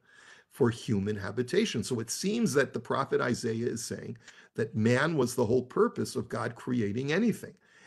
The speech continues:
And as it says in the prophet Jeremiah, chapter thirty-three, "כה אמר Hashem," so says God, "Im lo beriti yomam v'layla," were it not for my covenant that continues both day and night,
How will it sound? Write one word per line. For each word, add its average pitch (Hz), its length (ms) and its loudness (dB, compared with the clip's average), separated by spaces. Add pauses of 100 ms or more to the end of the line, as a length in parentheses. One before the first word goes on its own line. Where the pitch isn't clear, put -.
(120)
And 135 140 0
as 127 160 0
it 120 80 -8
says 143 320 4
in 151 80 0
the 139 60 2
prophet 117 400 -2
Jeremiah, 151 640 2 (320)
chapter 120 360 -4
thirty-three, 139 640 0
"כה 196 280 8
אמר 185 200 8
Hashem," 185 520 4 (180)
so 165 320 6
says 170 300 2
God, 151 440 4
"Im 139 140 2
lo 170 280 10
beriti 175 520 0
yomam 151 360 4
v'layla," 117 640 0 (300)
were 135 200 6
it 135 140 4
not 165 260 0
for 180 120 -2
my 143 180 2
covenant 190 760 0 (400)
that 131 260 -2
continues 135 600 2
both 113 380 -2
day 143 280 2
and 139 200 -4
night, 180 460 2